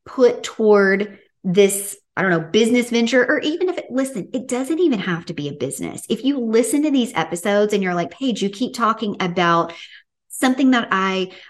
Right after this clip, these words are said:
maybe might be interested in, in a business sense, or something that I need to financially contribute."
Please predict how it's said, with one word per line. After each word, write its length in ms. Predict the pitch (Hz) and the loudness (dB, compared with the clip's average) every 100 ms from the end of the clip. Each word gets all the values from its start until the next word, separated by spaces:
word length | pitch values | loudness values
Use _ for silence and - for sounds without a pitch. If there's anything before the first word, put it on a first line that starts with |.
| - | 0
maybe 400 | 202 220 226 220 | 2 4 4 2
might 240 | 220 202 | 2 0
be 140 | 208 | -2
interested 460 | 202 208 208 - 196 | -2 -4 -6 -4 -2
in, 260 | 190 180 - | 0 0 0
in 180 | 214 | -2
a 60 | 202 | -2
business 600 | 180 185 190 170 175 - _ | 0 0 0 -2 -4 -10 _
sense, 520 | - 196 160 - - - | -12 -6 -6 -6 -6 0
or 460 | 220 202 202 196 - - | 4 6 4 2 -8 -12
something 440 | - 247 247 240 | -2 0 2 2
that 220 | 226 220 | 2 2
I 140 | 180 214 | 2 2
need 260 | 220 214 | 2 0
to 100 | 214 | -2
financially 800 | 202 - 202 202 196 202 226 208 | -6 -2 0 2 0 -2 -2 -4
contribute." 500 | 180 190 208 196 202 | -2 -4 -4 -4 -6